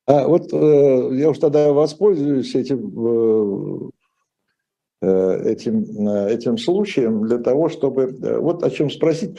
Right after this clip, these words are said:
то, о чём я сам очень часто думаю и много думаю. Э, вот эта работа российских журналистов,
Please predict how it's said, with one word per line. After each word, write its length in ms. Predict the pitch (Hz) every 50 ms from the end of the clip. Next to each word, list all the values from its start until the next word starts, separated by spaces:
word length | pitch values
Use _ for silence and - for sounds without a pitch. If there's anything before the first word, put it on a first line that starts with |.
| - - -
то, 120 | - 185
о 60 | 151
чём 180 | 135 - 175 147
я 60 | 156
сам 320 | 147 - 180 135 113 98 -
очень 240 | 117 110 - - 107
часто 340 | - 123 107 98 - - 113
думаю 320 | 101 120 170 160 117 110
и 40 | 110
много 280 | 113 123 120 104 104 92
думаю. 520 | 92 - 98 95 90 82 85 - - - _ _ _ - - - - - - _ _ -
Э, 380 | - 98 98 98 101 98 92 - - - -
вот 180 | - 113 120 185
эта 460 | 175 165 170 160 156 139 120 127 127
работа 480 | 139 147 143 165 175 - - 143 131
российских 880 | 131 127 123 - - _ _ _ - - 147 135 - - 131 127 117 104 92 -
журналистов, 840 | 123 123 120 113 123 123 123 127 131 123 107 - - - 95 90